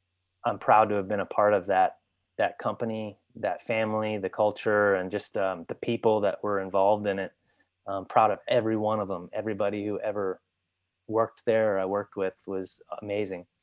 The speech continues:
And I still keep in t-, touch with a lot of those people. But, uh, yeah, so two thousand two to two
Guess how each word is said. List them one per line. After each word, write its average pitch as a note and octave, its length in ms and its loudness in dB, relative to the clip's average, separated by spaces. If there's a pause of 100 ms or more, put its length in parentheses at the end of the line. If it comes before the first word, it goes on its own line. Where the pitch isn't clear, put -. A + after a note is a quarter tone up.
(300)
And G#2+ 160 -6
I A2 60 -2
still C#3 220 2
keep C3 220 0
in A2 80 -4
t-, - 120 -8 (120)
touch A2+ 200 -2
with G2+ 100 -6
a F#2+ 60 0
lot F#2 180 2
of F2+ 60 -6
those F#2 180 -4
people. F#2 420 -8 (640)
But, G#2 180 2
uh, G2+ 220 6
yeah, A#2 140 4
so A#2 220 0
two E3+ 280 -4
thousand C3+ 480 4
two B2+ 440 2
to A2+ 180 -6
two - 280 -6